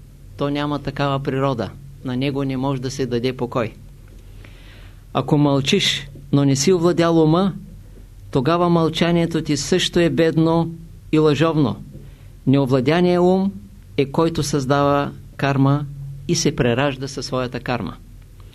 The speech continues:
Смъртните създават карма и погрешно мислят,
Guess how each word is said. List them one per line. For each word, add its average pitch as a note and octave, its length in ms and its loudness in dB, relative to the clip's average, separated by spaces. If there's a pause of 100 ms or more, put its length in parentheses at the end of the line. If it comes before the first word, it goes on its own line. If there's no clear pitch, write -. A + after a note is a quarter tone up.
(540)
Смъртните F#3 840 2 (180)
създават E3 640 -2
карма E3 540 -2 (380)
и C#3+ 140 -2
погрешно E3 520 2
мислят, F3 520 0